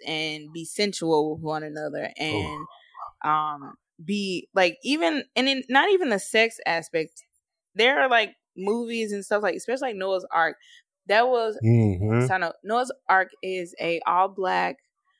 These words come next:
Speaker 1: um, gay male show. And if you have not watched it,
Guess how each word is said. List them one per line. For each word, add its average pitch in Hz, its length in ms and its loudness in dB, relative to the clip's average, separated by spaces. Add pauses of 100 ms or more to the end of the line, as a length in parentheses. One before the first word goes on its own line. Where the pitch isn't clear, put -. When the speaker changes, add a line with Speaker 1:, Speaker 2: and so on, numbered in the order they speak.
(240)
Speaker 1:
um, 170 400 -6 (180)
gay 185 220 2
male 170 580 -6 (180)
show. - 480 0 (120)
And 170 140 -4
if 165 100 -6
you 214 160 -4
have 165 120 -2
not 160 340 0
watched 175 400 -2
it, 247 200 -8